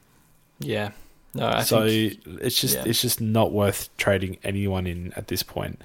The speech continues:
Speaker 2: um, unless you think there's gonna be a surplus of rookies the following week, which there isn't gonna be next week. So, um,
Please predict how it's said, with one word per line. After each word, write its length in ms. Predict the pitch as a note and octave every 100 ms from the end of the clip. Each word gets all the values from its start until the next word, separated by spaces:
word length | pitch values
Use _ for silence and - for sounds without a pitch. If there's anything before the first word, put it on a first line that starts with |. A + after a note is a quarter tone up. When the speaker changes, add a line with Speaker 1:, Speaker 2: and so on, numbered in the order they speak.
| - - - - -
Speaker 2:
um, 360 | G2 F#2 F#2 -
unless 340 | G#2+ G2+ -
you 60 | G2
think 160 | - F2
there's 140 | G#2
gonna 160 | G#2 G2
be 80 | F#2+
a 20 |
surplus 500 | - G2 - F#2+ -
of 140 | F#2
rookies 300 | F#2+ - F#2
the 80 | -
following 400 | - G#2 G2+ F#2+
week, 260 | G#2 C#3+ -
which 260 | - - - -
there 200 | G#2 F#2+
isn't 320 | G#2 F#2+ F2+
gonna 220 | - F2+
be 100 | -
next 320 | - - - -
week. 220 | G1+ -
So, 260 | - E2+ F2+ - - - - -
um, 520 | - G2 F#2+ F#2 F2+